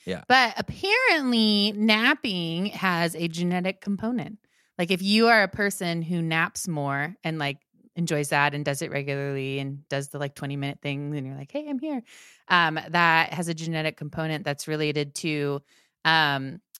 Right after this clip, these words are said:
Speaker 2: like, so, like, our sleep cycles have, like, a genetic component to 'em. So if you're, like, a night owl, you can, you'll often are more of a napper.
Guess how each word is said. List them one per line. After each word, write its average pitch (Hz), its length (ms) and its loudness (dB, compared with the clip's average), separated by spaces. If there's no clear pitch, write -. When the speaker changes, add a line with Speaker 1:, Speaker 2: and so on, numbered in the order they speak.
Speaker 2:
like, 160 420 2
so, 233 220 2
like, 214 140 4
our 165 100 0
sleep 294 300 -2
cycles 277 480 2
have, 240 180 0
like, 226 180 -2
a 233 60 2
genetic 214 460 -2
component 208 460 -2
to 220 100 -2
'em. 202 280 2
So 170 260 0
if 160 120 -2
you're, 165 140 0
like, 147 140 -2
a 156 40 -2
night 269 300 2
owl, 247 640 4
you 190 180 -2
can, 180 280 -4
you'll 175 160 2
often 165 360 0
are 156 200 2
more 151 240 -2
of 139 100 -4
a 139 80 -2
napper. 180 680 0